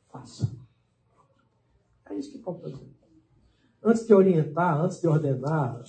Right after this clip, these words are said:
antes de cobrar, Paulo primeiro ensina. É por isso que vocês têm que fazer isso. Agora façam. Então, o nosso desafio é entender e colocar em prática.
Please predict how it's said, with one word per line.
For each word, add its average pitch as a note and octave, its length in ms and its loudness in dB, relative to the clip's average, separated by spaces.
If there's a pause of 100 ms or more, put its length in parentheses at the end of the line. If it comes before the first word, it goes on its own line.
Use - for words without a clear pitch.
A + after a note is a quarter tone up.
antes F3 220 -6
de F#3 80 -6
cobrar, D#3 460 -2
Paulo F3+ 200 -2
primeiro D3+ 300 -2
ensina. E3 540 -8 (920)
É - 60 -16
por A#3+ 180 4
isso D#3 220 8
que - 80 -8
vocês D#3 120 -8
têm F3+ 100 -6
que - 40 -16
fazer E3 280 -6
isso. - 260 -20 (840)
Agora A2 280 -12
façam. - 420 -18 (1500)
Então, E3 120 -10
o D#3+ 40 -8
nosso A3 220 -4
desafio F#3+ 360 -4
é B3 40 0
entender A#3+ 600 0 (480)
e G#3+ 80 -14
colocar G#3+ 380 -6
em G3+ 80 -10
prática. F3 320 -10